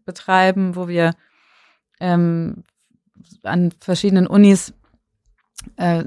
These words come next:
so die, äh, Phänomene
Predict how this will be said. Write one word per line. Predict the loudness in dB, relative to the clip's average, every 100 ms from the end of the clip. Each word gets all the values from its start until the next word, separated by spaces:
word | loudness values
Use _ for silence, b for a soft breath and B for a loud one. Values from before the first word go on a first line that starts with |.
| -6
so | -6
die, | -4 -2 -2 -4 b b b b _ _ -14
äh, | -10 -10 -12 -16 -20 -18
Phänomene | 0 2 4 6 6 4 2 -2